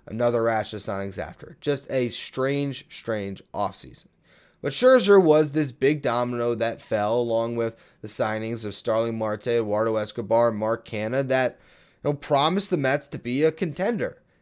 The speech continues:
And they come out of the lockout, they make a trade for Chris Bassitt, and they go on to have a great season, the second best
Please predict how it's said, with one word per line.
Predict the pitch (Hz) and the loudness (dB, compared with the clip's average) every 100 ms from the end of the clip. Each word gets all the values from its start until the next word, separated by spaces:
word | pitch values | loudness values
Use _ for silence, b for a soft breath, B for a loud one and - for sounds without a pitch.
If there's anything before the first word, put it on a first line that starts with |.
| _ | _
And | 104 131 | -4 -2
they | |
come | 127 - 160 156 | -2 0 0 2
out | 147 151 - | 0 0 -2
of | 135 135 | -2 0
the | 127 | 0
lockout, | 120 123 131 - 139 135 | 2 2 0 0 0 0
they | 113 | -2
make | 123 | -6
a | 123 | -6
trade | - 120 | -4 -4
for | 113 | -4
Chris | - 113 | -4 -4
Bassitt, | - 127 139 139 139 | -2 -2 0 0 -2
and | |
they | 135 | -2
go | 127 | 0
on | 139 131 | 0 0
to | |
have | 127 | -2
a | 123 | -2
great | 131 123 | -2 -2
season, | 139 135 95 | -2 -4 -4
the | 98 | -6
second | - 120 123 | -4 -4 2
best | 120 110 - | 2 2 -4